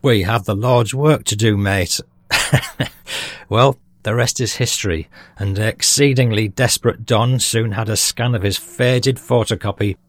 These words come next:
winging its way over the ether to me, upon which I've got it typed up. Jamie Buer, if you're listening, that donation you made just came in very useful,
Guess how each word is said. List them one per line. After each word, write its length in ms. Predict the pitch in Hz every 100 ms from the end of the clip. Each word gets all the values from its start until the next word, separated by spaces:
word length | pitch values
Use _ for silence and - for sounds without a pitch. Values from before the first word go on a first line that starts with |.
| _
winging 360 | 120 127 139 135
its 200 | - 139
way 200 | 131 120
over 240 | 120 117
the 160 | 107 110
ether 300 | 101 - 101
to 140 | -
me, 260 | 98 98 - - -
upon 360 | - - 104 104
which 260 | 107 - -
I've 180 | 92
got 140 | - 113
it 140 | -
typed 420 | - 131 123 -
up. 140 | 139 123 - _ _ _ _
Jamie 380 | - 104 101 95
Buer, 420 | - 104 113 120
if 180 | 101 -
you're 100 | 107
listening, 560 | 113 107 117 117 117 104 _ _ _
that 220 | - -
donation 600 | 110 104 110 117 - 117
you 140 | 107
made 420 | 107 110 107 107 - -
just 280 | 87 -
came 280 | - 92 90
in 120 | 95
very 420 | 92 - 110 110 104
useful, 520 | 98 90 - 82